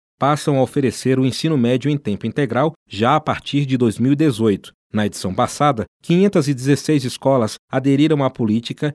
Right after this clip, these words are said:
e iniciaram a implementação das mudanças do primeiro semestre deste ano. Os recursos repassados às secretarias de educação com escolas aprovadas poderão ser utilizados para a melhoria de infraestrutura,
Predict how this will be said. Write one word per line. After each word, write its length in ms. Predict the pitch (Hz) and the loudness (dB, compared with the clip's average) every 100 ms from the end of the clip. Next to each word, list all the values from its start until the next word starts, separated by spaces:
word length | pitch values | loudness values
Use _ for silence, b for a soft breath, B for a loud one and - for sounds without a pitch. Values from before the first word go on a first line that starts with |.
| - | -6
e 80 | 117 | 0
iniciaram 680 | 120 147 - 143 98 113 113 | 0 0 -2 -2 0 0 0
a 60 | 98 | -2
implementação 640 | 101 117 139 151 135 165 | -2 -2 -2 -2 -2 -2
das 160 | 170 151 | 0 0
mudanças 520 | 160 117 139 - 139 - | -2 0 -2 -4 -6 -6
do 80 | 139 | -4
primeiro 320 | 143 135 110 | 2 2 2
semestre 600 | - 143 113 131 - 147 | 0 0 0 -2 -4 -8
deste 400 | 117 143 156 - | -2 0 0 -2
ano. 180 | 104 80 - _ - | -4 -4 -12 _ -6
Os 140 | 110 | -2
recursos 540 | 117 131 170 160 113 | 0 0 -2 -4 -4
repassados 760 | - 139 143 - 143 139 110 92 | -4 -4 -4 -2 0 0 0 -2
às 140 | 101 | -4
secretarias 680 | - - 127 117 107 131 127 | -4 -4 -4 -2 -2 0 -2
de 80 | 110 | -2
educação 640 | 110 117 110 - 127 120 | -2 -2 -6 -4 -2 -2
com 160 | - 95 | -4 -6
escolas 540 | 90 - 131 131 101 | -8 -2 0 2 0
aprovadas 640 | 107 110 90 104 135 135 - _ | -2 -2 -2 0 0 -2 -8 _
poderão 340 | 151 139 123 139 | -4 0 2 0
ser 240 | - 113 | 0 -2
utilizados 680 | 110 - 190 117 120 147 180 | -2 -2 -2 0 0 -2 -6
para 200 | - 147 | -4 -2
a 20 | |
melhoria 500 | 143 147 117 107 139 | 0 2 2 2 0
de 140 | 101 110 | 0 -2
infraestrutura, 840 | 127 135 120 - 113 - 147 104 | -2 -2 -4 -4 -6 0 2 2